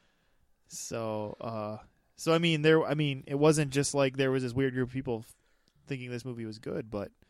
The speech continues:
you know, even the Academy was sa-, saying, "Well, we gotta recognize this movie." But like I'm saying, I think it's because it was just, the filmmaking of this movie was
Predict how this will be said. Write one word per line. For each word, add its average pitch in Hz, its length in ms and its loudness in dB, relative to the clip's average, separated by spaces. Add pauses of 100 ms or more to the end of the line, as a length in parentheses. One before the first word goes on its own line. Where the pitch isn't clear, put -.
(580)
you 117 100 -4
know, 117 100 0
even 143 200 4
the 131 100 -2
Academy 127 720 0
was 117 240 -2
sa-, - 260 -6
saying, 123 360 -6
"Well, 135 180 -6
we 147 80 -2
gotta 135 300 2
recognize 139 380 0
this 117 100 -8
movie." 147 240 0
But 123 280 -4 (300)
like 151 160 2
I'm 131 100 2
saying, 156 300 0
I 120 80 -2
think 156 180 -2
it's 208 120 -2
because 123 600 0 (1500)
it - 60 -4
was 180 120 0
just, 120 140 0 (500)
the 117 80 -12
filmmaking 165 500 0
of 127 60 -4
this 120 100 -8
movie 120 240 -6
was 110 400 -8